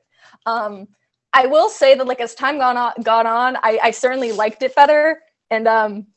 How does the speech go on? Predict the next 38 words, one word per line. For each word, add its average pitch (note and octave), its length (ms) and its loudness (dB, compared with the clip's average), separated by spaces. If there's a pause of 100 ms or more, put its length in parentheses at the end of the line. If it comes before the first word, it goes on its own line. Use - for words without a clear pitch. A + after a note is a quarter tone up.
(160)
not B3+ 300 0
to D4+ 120 -2
be A#3+ 200 -2
all, A3+ 320 6
like, G#3 300 -2 (100)
wise A3+ 720 4
and G#3 140 -10
quotey G#3+ 400 -2
and A3 100 -8
stuff, A3 460 -4
but G#3+ 220 -4 (140)
the B3 160 -2
other D#4 220 2
day, A3+ 460 0
uh, E3 200 -4
when A3+ 180 -6
Rocky A#3+ 360 0
and G#3+ 100 -4
I G3 340 -2 (300)
and - 80 -10
some C4+ 140 0
of B3+ 100 -8
our D4+ 120 -6
<laughs> - 140 -12
friends A#3 400 0 (520)
were A#3 80 2
discussing, A#3+ 500 0
where C4 140 6
they C4 140 4
were C4 120 6
helping C#4 340 2
me, A#3 280 -8 (220)
uh, G#3+ 340 2 (240)
uh, G#3+ 220 -2
cast - 560 2 (100)
my A3 240 -4
version A#3 420 -4
of G#3 220 -6